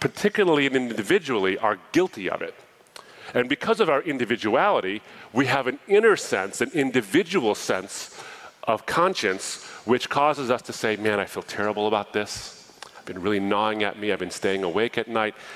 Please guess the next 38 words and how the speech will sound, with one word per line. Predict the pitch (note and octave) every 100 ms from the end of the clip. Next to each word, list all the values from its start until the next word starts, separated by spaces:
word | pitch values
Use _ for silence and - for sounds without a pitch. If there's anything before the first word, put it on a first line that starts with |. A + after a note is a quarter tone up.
| - - -
I | -
need | A#2 B2
to |
go | A#2 F#2+
apologize | - G2+ G2+ G2 G2 F2+
to | -
this | F2 -
person. | - F2+ G#2+ -
I | B2 D3
need | C3 C3
to | -
make | G2 A2 A2+
it | G2 F2
right." | F#2 F2 - - - - -
So | -
if | C3 A2+
you | A#2
do | - G#3
something | A3 F3 D#3+ B2+ A2+
wrong | C3 A2+
in | G2
the | F#2
West, | G#2 G#2+ D#2+ -
in | G2
an | G#2+
innocence | C3+ D3 C3 A#2
and | G2 F2+
guilt | D3+ F3+ -
culture, | F2+ E2+ - G#2+ - - - - - -
when | A#2+ A2+
you | A2+
are | G#2 G2 -
guilty, | A3 A#3 C3+
you | A#2+ A2+
want | A2+ A#2+
to | A2+
become | G#2+ - F3 G3
innocent, | B2 G#2+ - A#2 A2